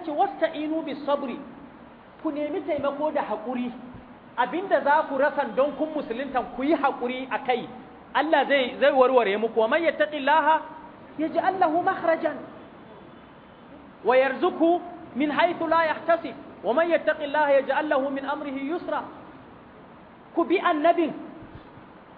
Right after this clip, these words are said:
Duk abinda kuke samun in ya kubuce muku, ku nemi haƙuri, ku nemi biyan bukatunku da haƙuri, ku yi haƙuri, ku jure, yau da gobe abun zai, za a gama.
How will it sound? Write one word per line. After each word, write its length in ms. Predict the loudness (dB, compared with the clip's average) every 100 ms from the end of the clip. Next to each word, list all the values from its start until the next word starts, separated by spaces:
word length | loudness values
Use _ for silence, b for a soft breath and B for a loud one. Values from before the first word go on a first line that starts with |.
| -20 -20 -6
Duk 180 | -6 0
abinda 360 | -2 0 0 0
kuke 300 | 0 -2 -2
samun 400 | 0 0 0 -6
in 140 | -6 -2
ya 100 | -2
kubuce 400 | -2 -10 -8 -6
muku, 360 | -6 -8 -8 -10 -16 -18 -12
ku 140 | -8
nemi 460 | -6 -2 0 0 -2
haƙuri, 640 | -2 -2 -4 -6 -6 -6 -8 -10 -16 -18 -20 -20 -16
ku 60 | -10
nemi 280 | -8 -6 -8
biyan 320 | -4 -4 -4
bukatunku 580 | -6 -4 -4 -4 -10 -8
da 100 | -8
haƙuri, 420 | -8 -10 -10 -10 -12
ku 80 | -6
yi 100 | -6
haƙuri, 400 | -4 -8 -10 -12 -12
ku 80 |
jure, 320 | -12 -10 -4 -2
yau 160 | -2
da 100 | -6
gobe 240 | -6 -6 -4
abun 300 | -6 -8 -8
zai, 260 | -6 -6 -8 -12 -18 -20 -20 -20 -2
za 120 | 0 2
a 60 | 2
gama. 280 | 0 0